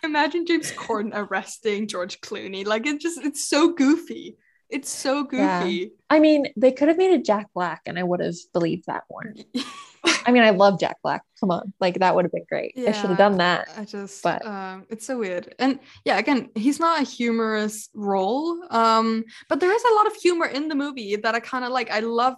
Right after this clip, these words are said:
Speaker 1: there, there's just that one scene where Mindy Kaling, when, uh, Elena Bonham Carter is talking French with that Cartier guy,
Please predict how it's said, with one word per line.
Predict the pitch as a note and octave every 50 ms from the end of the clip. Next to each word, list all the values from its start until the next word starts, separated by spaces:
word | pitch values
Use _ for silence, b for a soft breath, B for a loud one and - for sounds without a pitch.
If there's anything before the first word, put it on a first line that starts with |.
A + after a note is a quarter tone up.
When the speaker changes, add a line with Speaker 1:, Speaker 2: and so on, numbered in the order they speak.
| - -
Speaker 1:
there, | A#3 C#4+ C#4+ C#4+ - -
there's | C#4 C4+ C4 - _ _ -
just | - E4+ E4+ E4+ -
that | C4+ G#3+ G3+
one | G3 F#3+ G3 G#3 G#3+
scene | G#3+ - A#3 G#3+ G#3+ G#3+ A3 A3 A3+ A3 b b b b
where | - A3 G#3+
Mindy | G#3 G3+ G3+ G3+ G#3+
Kaling, | G#3 - G#3 G3+ G3+ G3+ G#3 G#3 G#3 G#3 G#3 G#3 F#3+ G3+
when, | G#3+ G#3 G3+ G3+ G3+ G3+ G3 -
uh, | - F#3+ G3+ G3+ G3 - -
Elena | - G#3 G#3 G3+ G3+ G3
Bonham | G3+ G3+ G3+ G3+
Carter | G3+ G3+ G3+ G3 G3+ G3+ G3+ F#3
is | G3+ G3
talking | - G#3+ G3+ G#3+ G#3
French | - - G#3 F3+ F#3+ G3 - -
with | G3 G#3 G3+ G#3
that | - F#3+ - A3
Cartier | - G#3+ G3 - A3 G3+ G3+ G3+
guy, | G#3 G3+ G#3 G#3 G#3+